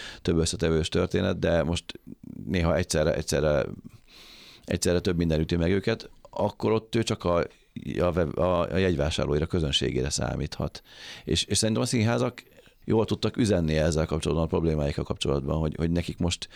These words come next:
kiesett a támogatásuk, vagy megnőtt a rezsicsök-, rez-, rez-, rezsijük, és így, ö,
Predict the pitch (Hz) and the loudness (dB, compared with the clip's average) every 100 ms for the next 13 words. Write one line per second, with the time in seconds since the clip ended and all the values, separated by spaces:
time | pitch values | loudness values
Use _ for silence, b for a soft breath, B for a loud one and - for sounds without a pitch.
0 | B B B B - 101 87 80 - 69 | B B B B -2 0 2 0 -2 -2
1 | 92 95 92 90 92 87 87 87 80 85 | 0 2 2 0 2 0 2 -2 0 2
2 | 80 80 78 78 71 73 90 87 - 87 | 2 2 2 0 0 0 2 0 0 -2
3 | - 101 92 101 90 101 95 92 90 95 | 0 0 2 2 2 2 4 2 2 0
4 | 95 95 95 92 90 95 92 92 92 87 | 0 2 2 2 2 2 2 2 2 2